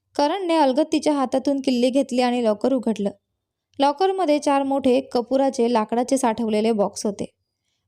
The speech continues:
करणने एक बॉक्स बाहेर काढून जमिनीवर ठेवला. मायराने त्यावरील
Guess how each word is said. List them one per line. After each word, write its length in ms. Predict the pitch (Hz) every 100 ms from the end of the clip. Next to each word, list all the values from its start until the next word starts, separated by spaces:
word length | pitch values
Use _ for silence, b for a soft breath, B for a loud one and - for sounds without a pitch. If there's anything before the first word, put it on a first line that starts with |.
| -
करणने 460 | 262 254 240 220 233
एक 140 | 226
बॉक्स 280 | 226 220 -
बाहेर 240 | 220 233 247
काढून 300 | 254 240 233
जमिनीवर 480 | 240 233 254 247
ठेवला. 340 | 240 233 208 220 - _ _ _ _ -
मायराने 460 | 254 254 339 359 330
त्यावरील 540 | 330 262 285 269 269